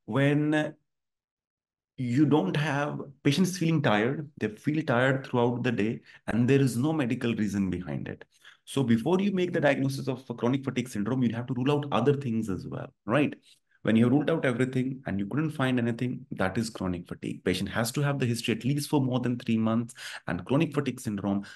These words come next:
the, usually the problem starts with the flu. I had a flu and now I started feeling tired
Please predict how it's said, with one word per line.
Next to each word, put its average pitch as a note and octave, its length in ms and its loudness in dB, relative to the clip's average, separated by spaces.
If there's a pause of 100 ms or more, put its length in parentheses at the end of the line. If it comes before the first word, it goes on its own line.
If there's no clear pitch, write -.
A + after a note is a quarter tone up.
(120)
the, G2 100 2
usually C3+ 340 2
the D3+ 80 0
problem A2+ 420 0
starts E2+ 500 -6
with F2 220 -4
the F2+ 80 -8 (180)
flu. A#2 300 2 (280)
I D2 60 -2
had F#2+ 280 0
a C3 40 0
flu C#3 440 2 (240)
and F2+ 160 -6
now G#2 180 0
I A2+ 100 2
started F#2 440 -8
feeling - 400 -6
tired G1+ 400 -6